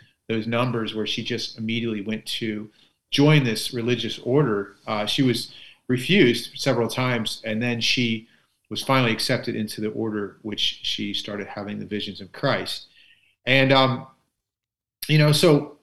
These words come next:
I guess, I know, Bill, where, where should we start this conversation? You know, I mean, uh, about her, you know, and her, her, because I know you know a lot about Divine Mercy and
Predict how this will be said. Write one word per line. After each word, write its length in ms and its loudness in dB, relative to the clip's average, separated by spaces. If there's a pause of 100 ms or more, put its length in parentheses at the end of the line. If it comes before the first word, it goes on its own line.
I 100 4
guess, 260 4
I 80 2
know, 120 6
Bill, 220 6
where, 140 6
where 160 6
should 100 -2
we 80 2
start 300 2
this 80 -10
conversation? 680 0
You 120 -4
know, 280 -6
I 80 -8
mean, 240 -6 (320)
uh, 320 -4 (380)
about 400 0
her, 240 -8
you 100 -4
know, 200 -4
and 120 -8
her, 260 -8
her, 200 -4
because 240 -4
I 80 4
know 80 4
you 160 6
know 120 4
a 40 2
lot 180 2
about 320 -4
Divine 320 -4
Mercy 440 -2
and 120 -6